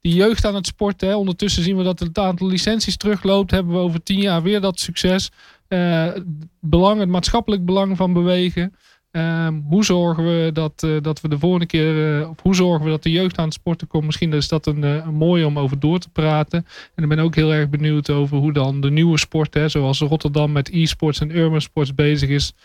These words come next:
een bijdrage kan leveren aan, eh, aan het bewegen van de jeugd. En of dat topsport daar wel een rol in moet spelen. Dus, eh, voor de volgende keer bij de Staart van het Fietsen over, eh, de jeugd in beweging krijgen.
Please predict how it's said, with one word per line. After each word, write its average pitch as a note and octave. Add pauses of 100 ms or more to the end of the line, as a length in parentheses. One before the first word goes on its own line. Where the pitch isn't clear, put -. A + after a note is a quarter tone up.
(200)
een D3+
bijdrage C#3+
kan C#3
leveren C#3
aan, D3
eh, C3+ (460)
aan C#3+
het C3+
bewegen C#3+
van C3+
de C3
jeugd. B2
En C3
of C#3
dat C#3
topsport C#3+
daar B2
wel B2
een B2
rol D3+
in D#3
moet D#3
spelen. D#3
Dus, D3
eh, D3
voor D3+
de D3
volgende F3+
keer E3
bij D3+
de D3
Staart D3+
van D3+
het C#3+
Fietsen D3
over, C3
eh, C#3 (440)
de D3+
jeugd F3+
in D#3
beweging D3
krijgen. C3+